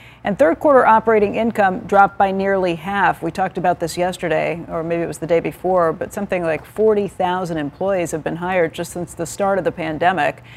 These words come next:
Um, that's very quick growth, and Zuckerberg is now saying that he wants to take accountability for those decisions. He said this in a letter. He says he's taking accountability not just for those decisions, but how we got here too. "I know this is a tough day for everyone, and I'm especially sorry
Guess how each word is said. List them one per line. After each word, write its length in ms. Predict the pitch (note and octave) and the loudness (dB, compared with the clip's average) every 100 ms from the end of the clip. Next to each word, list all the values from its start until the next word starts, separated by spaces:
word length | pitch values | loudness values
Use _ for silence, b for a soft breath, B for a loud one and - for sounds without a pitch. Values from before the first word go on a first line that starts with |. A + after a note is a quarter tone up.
| B B - | B B -6
Um, 260 | E3+ - | -4 -4
that's 400 | - - - E3+ | -6 -2 0 0
very 300 | F3 F#3+ G3+ | 0 4 4
quick 280 | F#3 G3+ F#3 | 2 -2 -4
growth, 400 | - G3 G3+ B3+ | 0 2 2 0
and 420 | G3 E3+ E3+ - | -2 -2 -4 -4
Zuckerberg 500 | E3+ - G#3+ G3 G3+ | -2 0 0 0 0
is 120 | F#3+ E3+ | -2 -2
now 240 | F3+ F#3+ | -2 -2
saying 300 | F3+ F#3+ F#3+ | -2 -4 -2
that 120 | F3+ | -4
he 120 | - | -2
wants 340 | G#3+ F#3+ F#3+ - | -2 0 -2 -6
to 80 | F#3+ | -8
take 220 | - - | -6 -6
accountability 680 | D#3+ F#3+ F3+ G#3 D4+ A3 | -6 -4 -2 0 0 -2
for 140 | D3+ D3 | -4 -4
those 180 | D3+ C3+ | -4 -6
decisions. 600 | - - D3+ D3+ - - | -8 -8 -8 -8 -12 -10
He 100 | F3+ | -6
said 240 | - A3 | -2 0
this 180 | F#3 F#3 | 0 -2
in 80 | F3 | -2
a 60 | |
letter. 400 | E3+ A#3 F3 E3 B B B B | 2 4 4 0 B B B B
He 60 | - | 0
says 240 | A3 A#3+ | 4 4
he's 140 | G#3+ G3 | 4 2
taking 240 | C#4 C4 | 2 2
accountability 680 | A#3+ A#3+ A#3+ A#3+ A#3 A3+ A3+ | 2 2 4 4 6 6 4
not 240 | G#3+ G#3+ | 0 0
just 160 | G#3+ - | -2 -4
for 100 | G#3 | -2
those 160 | F#3+ | -2
decisions, 500 | E3 F3+ D#3+ D3+ D#3 | -4 -2 -2 -2 -4
but 120 | - E3 | -4 -4
how 200 | F3 F3+ | -2 -2
we 120 | F3 | 0
got 240 | E3+ D#3+ | 0 0
here 180 | D#3+ E3+ | 0 -4
too. 400 | - F3 D3 G#2+ - | -4 -4 -4 -6 -12
"I 140 | - G3+ | -8 -2
know 160 | G#3 | 0
this 180 | G#3+ G#3 | 0 -2
is 80 | G3+ | -6
a 60 | F#3 | -6
tough 260 | G3 F#3+ | -6 -6
day 140 | F#3+ F3+ | -6 -4
for 180 | E3+ | 0
everyone, 420 | E3 F3 E3 C#3+ D3+ | 0 2 0 0 -4
and 120 | E3 | -4
I'm 160 | F3+ | -4
especially 520 | F3 - G#3+ F#3+ F3 F3 | -6 -2 -2 -2 -6 -6
sorry 460 | - G3 F#3+ F3+ | -2 0 0 -2